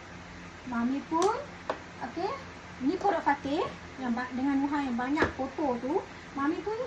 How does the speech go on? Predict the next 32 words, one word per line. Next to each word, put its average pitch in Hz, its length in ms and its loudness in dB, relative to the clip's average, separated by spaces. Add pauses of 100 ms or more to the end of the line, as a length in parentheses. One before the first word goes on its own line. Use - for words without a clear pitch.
hari-hari 339 480 2
suruh 302 240 0
Fatih 277 240 0
Nuha 269 160 0
minum 254 320 0 (400)
aloe 254 240 -2
vera. 247 240 0
Minum 294 240 2
sikit 381 320 0
je. 381 160 6 (560)
Tak 196 140 -4
banyak 285 320 -2
pun. 302 180 0
Mami 262 240 0
suruh 302 240 -2
sikit - 240 0
je 269 240 0
Fatih 247 240 -4
Nuha 262 240 -2
minum. 254 320 0 (640)
Tengok 247 260 -4
apa 254 160 -10
jadi 277 220 -2
kat - 160 -8 (420)
perut 262 220 -4
Fatih 262 260 -4
dan 247 160 0
Nuha. 226 160 0 (1700)
Apa 294 160 -4
jadi? 339 200 2 (1300)
Apa 233 80 -6
jadi? 339 260 0